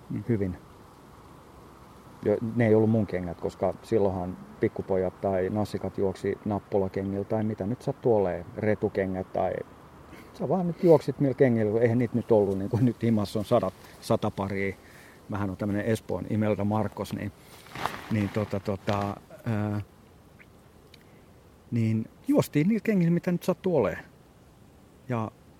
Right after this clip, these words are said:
Speaker 2: mä tykkäsin niinku juosta. Mä kävin isän kanssa juokseen, mut sitten, äh, niinku kotona täällä Espoossa ja sitten mökillä tossa Länsi-Uudellamaalla.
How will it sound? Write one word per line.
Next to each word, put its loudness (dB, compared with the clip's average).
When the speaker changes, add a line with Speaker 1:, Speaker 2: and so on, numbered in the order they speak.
Speaker 2:
mä -4
tykkäsin 0
niinku -4
juosta. 0
Mä -8
kävin -2
isän 2
kanssa -2
juokseen, -2
mut -6
sitten, -4
äh, -6
niinku -6
kotona 0
täällä -6
Espoossa -6
ja -6
sitten -8
mökillä 0
tossa -10
Länsi-Uudellamaalla. -4